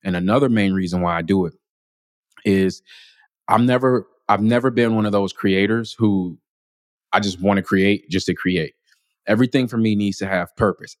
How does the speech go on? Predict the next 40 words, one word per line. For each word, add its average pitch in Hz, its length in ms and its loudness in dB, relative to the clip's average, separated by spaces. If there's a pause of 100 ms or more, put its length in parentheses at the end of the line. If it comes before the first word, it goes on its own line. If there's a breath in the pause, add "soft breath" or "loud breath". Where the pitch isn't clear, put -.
Everything 131 600 0
I 110 80 0
do 107 200 -2
needs 98 240 -2
to 87 80 -10
have 87 280 -8
purpose. - 500 -10 (640)
Like, 80 120 -8
I 92 100 2
need, 110 500 2
need, 101 380 2
need 101 380 0
to 95 100 -4
have 90 340 -4
purpose. 87 400 -4
Otherwise, 95 720 0 (380 soft breath)
I'll 120 160 2
feel 110 240 0
like 101 180 -2
I'm 110 160 0
going 117 220 0
through 131 100 -8
the 135 60 0
motions. 156 640 -2 (480)
And 107 100 -4
that's 143 200 0
a 151 60 -6
place 156 260 0
I 143 80 -4
don't 160 140 2
wanna 160 160 2
be 190 280 0
in. 98 160 -2
I 104 140 -2
don't, 123 320 -2
I 110 140 0
don't 120 240 0
want 117 280 0
to 117 100 -2
go 113 280 0